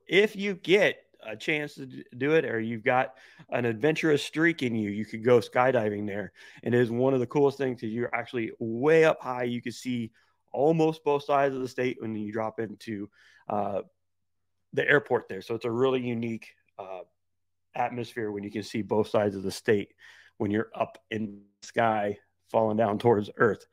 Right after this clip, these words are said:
Maybe back in my younger days, I would have done something like that, but not in my older days with the family and m-, my wife and everything else. But yeah, so we are gonna zoom in a little bit because this particular event is taking place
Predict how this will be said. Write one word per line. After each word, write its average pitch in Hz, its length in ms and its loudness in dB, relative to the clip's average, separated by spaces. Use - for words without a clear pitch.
Maybe 131 360 8
back 139 240 8
in 135 80 6
my 131 100 6
younger 160 300 6
days, 160 180 6
I 160 80 8
would 160 140 6
have 156 80 4
done 160 120 6
something 156 220 0
like 151 140 2
that, 151 200 4
but 107 120 -2
not 120 500 6
in 117 260 2
my 110 200 2
older 107 240 0
days 101 240 -4
with 107 80 -8
the 101 60 -10
family 101 420 -8
and 98 160 -10
m-, 101 100 -12
my 95 120 -12
wife 95 340 -6
and 95 100 -8
everything 90 320 -10
else. 87 260 -2
But 87 220 -4
yeah, 104 340 -6
so - 260 -6
we 147 260 -2
are 123 480 4
gonna 120 260 0
zoom 131 260 0
in 143 80 2
a 131 60 0
little 123 220 0
bit 123 260 0
because 117 260 0
this 160 160 2
particular 220 520 6
event 160 340 6
is 139 140 -2
taking 196 400 2
place 147 480 0